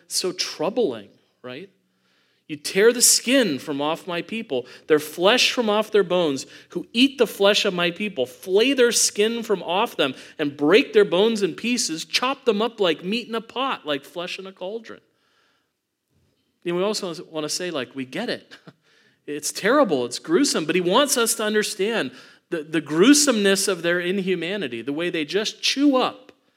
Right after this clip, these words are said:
the oppressed, the very people that they should have been protecting.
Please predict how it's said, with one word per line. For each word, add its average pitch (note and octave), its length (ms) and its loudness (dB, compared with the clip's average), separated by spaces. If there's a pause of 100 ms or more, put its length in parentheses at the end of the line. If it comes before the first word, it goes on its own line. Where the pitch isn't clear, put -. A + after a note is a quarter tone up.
(200)
the D3+ 140 -6
oppressed, C#3 640 -10 (1600)
the C#3+ 60 -10
very F3+ 240 2
people G3 380 -4
that C#3+ 200 2
they D3+ 140 0
should G#3+ 320 4
have F3 100 2
been D#3 220 -6
protecting. D3+ 640 -8